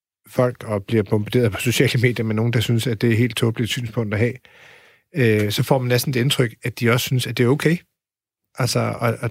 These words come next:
det er egentlig det spørgsmål, jeg godt kunne tænke mig at stille tilbage. Synes man egentlig, det er en, det er en acceptabel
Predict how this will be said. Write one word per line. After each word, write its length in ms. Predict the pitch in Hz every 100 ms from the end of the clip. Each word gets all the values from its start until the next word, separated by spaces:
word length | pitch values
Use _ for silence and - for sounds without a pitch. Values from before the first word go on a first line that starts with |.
| -
det 60 | 139
er 40 |
egentlig 220 | 131 127
det 140 | 135 123
spørgsmål, 360 | - 131 127
jeg 40 | 117
godt 160 | 123
kunne 120 | -
tænke 220 | - 131 135
mig 80 |
at 60 | 110
stille 180 | - 113
tilbage. 500 | 120 104 113 147 156
Synes 260 | 139 170 160
man 120 | 139
egentlig, 220 | 139 131
det 120 | 127
er 40 | 117
en, 200 | 113 113
det 260 | - 147
er 40 | 127
en 100 | 113
acceptabel 580 | 117 - - 151 139